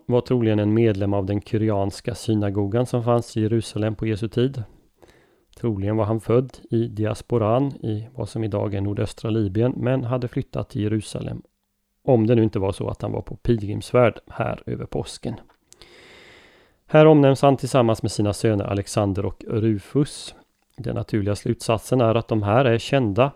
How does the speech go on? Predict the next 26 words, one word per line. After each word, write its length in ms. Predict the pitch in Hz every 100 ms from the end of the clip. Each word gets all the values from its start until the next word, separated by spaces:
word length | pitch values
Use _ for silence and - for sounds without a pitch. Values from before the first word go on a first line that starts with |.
| _
bland 280 | 113 113 110
dem 240 | 107 107
som 180 | 107 110
Markus 380 | 107 107 - 107
skriver 420 | - 107 101 110
sitt 200 | 113 104
evangelium 580 | 101 107 104 104 104 113
till, 240 | - 110 - _ -
vilket 340 | 117 98 -
ju 60 | -
troligen 420 | - 107 101 110
är 60 |
de 120 | 117 110
kristna 400 | 123 - - 117
i 60 |
Rom. 200 | 110 120 - _ - - - - _
Kanske 260 | - 117 110
de 120 | 104
själva 420 | - 135 117 120
bodde 320 | 117 123 107 113
där 260 | 110 117
och 100 | 110
var 120 | 110
med 360 | 110 101 98 110
i 140 | 113
församlingarna. 760 | 98 - - 113 104 110 110 -